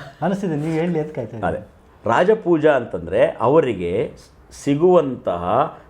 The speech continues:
Speaker 2: ಸ್ಥಾನಮಾನ ಗೌರವಾದಿಗಳು ರಾಜಪೂಜ.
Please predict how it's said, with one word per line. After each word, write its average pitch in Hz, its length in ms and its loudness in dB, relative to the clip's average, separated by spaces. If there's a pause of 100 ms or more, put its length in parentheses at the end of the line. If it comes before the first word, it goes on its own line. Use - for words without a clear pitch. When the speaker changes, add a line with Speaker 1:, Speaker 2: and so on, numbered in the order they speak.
Speaker 2:
ಸ್ಥಾನಮಾನ 180 1160 2
ಗೌರವಾದಿಗಳು 120 1300 0 (400)
ರಾಜಪೂಜ. 101 720 -2